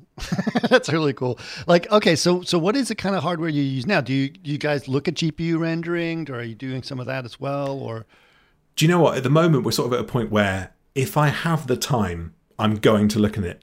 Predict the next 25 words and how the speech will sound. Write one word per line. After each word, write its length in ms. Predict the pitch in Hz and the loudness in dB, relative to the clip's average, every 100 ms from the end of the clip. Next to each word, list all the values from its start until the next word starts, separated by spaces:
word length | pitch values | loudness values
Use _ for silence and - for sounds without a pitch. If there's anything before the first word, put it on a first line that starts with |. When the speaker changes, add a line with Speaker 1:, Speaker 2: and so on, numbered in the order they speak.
| - | -6
Speaker 2:
Like, 200 | 117 107 | -4 0
do 80 | 127 | 0
you 20 | |
know 40 | |
what 40 | 123 | 2
I 40 | |
mean? 100 | 131 | 2
But 180 | 120 - | 2 0
I 160 | 107 104 | -2 -2
so 340 | 104 - 139 131 | 0 4 4 6
rarely 500 | 120 123 113 101 87 | 4 4 4 2 0
have 220 | 98 - | -2 -2
the 80 | 107 | -4
time. 260 | - 98 | -2 -2
It's 180 | 92 90 | -4 -4
like, 200 | 104 98 | -4 -4
since, 640 | - 147 135 - - - - _ _ - | -2 2 2 0 -6 -6 -10 _ _ -6
especially 520 | 110 - 165 - 117 | -2 0 0 0 0
since, 340 | - 117 104 113 | 0 0 0 -2
like, 140 | 107 | -4
covid 360 | - 113 110 - | -2 -2 -2 -6
hit. 260 | 98 82 | -10 -10
Like, 180 | 98 95 | -8 -2
I 80 | 110 | 0
remember 460 | 113 117 110 104 | 2 2 4 2